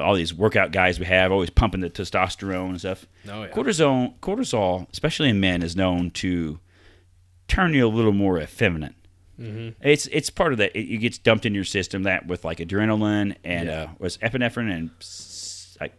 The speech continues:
Speaker 1: something else epinephrine. It's like preepinephrine.
Speaker 2: Mm-hmm.
Speaker 1: There's a, there's three chemicals that dump in your system. It's when our old, you know, our ancestors were out on the savannah and some saber-toothed tiger was chasing them. They dump them in your body and you could sprint like a madman, try to get
Speaker 2: Hmm.
Speaker 1: up a tree or something without getting eaten.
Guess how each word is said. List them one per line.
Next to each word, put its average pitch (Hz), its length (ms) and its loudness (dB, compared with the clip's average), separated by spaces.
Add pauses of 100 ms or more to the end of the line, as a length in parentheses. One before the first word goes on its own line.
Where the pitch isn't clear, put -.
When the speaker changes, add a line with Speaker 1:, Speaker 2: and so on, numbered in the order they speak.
(120)
Speaker 1:
something - 520 -10
else 92 260 -6
epinephrine. 82 340 -12
It's 82 100 -12
like - 140 -14
preepinephrine. 123 760 -2 (240)
Speaker 2:
Mm-hmm. 113 280 -6
Speaker 1:
There's 104 140 -4
a, 92 80 -4 (100)
there's 113 180 -2
three 143 220 0
chemicals 110 400 -2
that 85 100 -12
dump 104 180 -2
in 101 60 -6
your 92 80 -6
system. 90 380 -8 (380)
It's - 120 -6
when 151 140 0
our 110 320 2
old, 107 360 -2
you 107 100 0
know, 95 80 6
our 87 140 4
ancestors 95 720 2 (100)
were 101 100 0
out 98 140 2
on 90 160 0
the 78 180 -4
savannah 98 880 0 (480)
and 80 100 -8
some 90 120 -4
saber-toothed 98 480 2
tiger 104 280 4
was 73 120 -4
chasing 87 340 0
them. 92 140 -2
They 82 120 -2
dump 87 380 -4
them 92 140 -2
in 90 80 -2
your 87 100 -4
body 87 240 -2
and 90 80 -2
you 90 80 -2
could 82 140 -10
sprint - 320 -4
like 87 180 -8
a 80 60 -10
madman, 90 560 0
try 92 140 0
to 87 40 -2
get 98 120 0
Speaker 2:
Hmm. - 20 -2
Speaker 1:
up 90 80 -6
a - 20 -10
tree 110 240 2
or 87 100 4
something 98 200 0
without 90 180 -2
getting 82 220 -2
eaten. 85 360 0